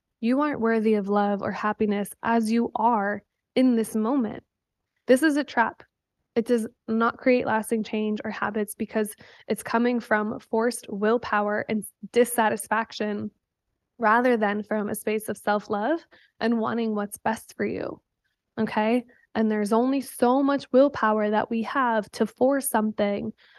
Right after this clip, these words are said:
when we're unhappy. So you can be unhappy with, say, like, where your health is, but still accept it and still make empowered, take empowered actions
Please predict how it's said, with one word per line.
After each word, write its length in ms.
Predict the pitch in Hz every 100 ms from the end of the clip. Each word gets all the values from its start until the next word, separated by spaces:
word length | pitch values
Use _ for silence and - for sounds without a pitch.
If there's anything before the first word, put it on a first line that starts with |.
| -
when 180 | 226
we're 120 | 220 220
unhappy. 720 | 214 202 220 226 - - - _ _ _ _ _ _ _ _
So 140 | -
you 220 | 233 226
can 340 | 285 - 339 320
be 140 | 320
unhappy 640 | 320 269 277 311 - 247
with, 300 | 226 220 208 _ _ _ -
say, 280 | 240 226
like, 220 | 226 220 226
where 120 | 247
your 220 | 233 226
health 380 | - 233 269 -
is, 340 | 208 202 - _ _
but 120 | 254
still 340 | - - 320 339
accept 580 | - - - 339 -
it 240 | 214 208 - _ _
and 120 | 254 247
still 360 | - 269 311
make 260 | 302 262 254
empowered, 600 | 240 226 240 226 226 220 -
take 200 | - 269
empowered 400 | 247 220 226 220 -
actions 560 | 320 - 226 220 214